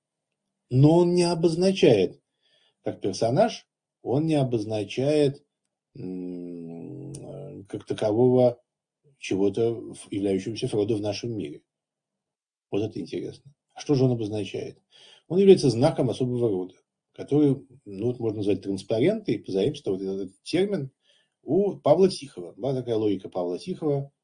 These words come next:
э, так он назывался, транспарентная. Тихий такой чешский логик, он потом, э, еще в восьмидесятые уехал в Австралию, но Павел Матерна и Мария Душе, это, значит,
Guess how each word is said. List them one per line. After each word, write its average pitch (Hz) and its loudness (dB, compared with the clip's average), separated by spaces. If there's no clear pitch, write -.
э, 90 -8
так 98 -6
он 98 -4
назывался, 90 -2
транспарентная. 95 -8
Тихий 156 4
такой 127 4
чешский - 0
логик, 156 2
он 117 -4
потом, 107 -4
э, 92 -6
еще 95 -4
в - 0
восьмидесятые 101 -2
уехал 90 -2
в 90 -4
Австралию, 147 0
но 143 4
Павел 143 8
Матерна 147 2
и 92 -4
Мария 95 -2
Душе, 131 0
это, 87 -8
значит, - -16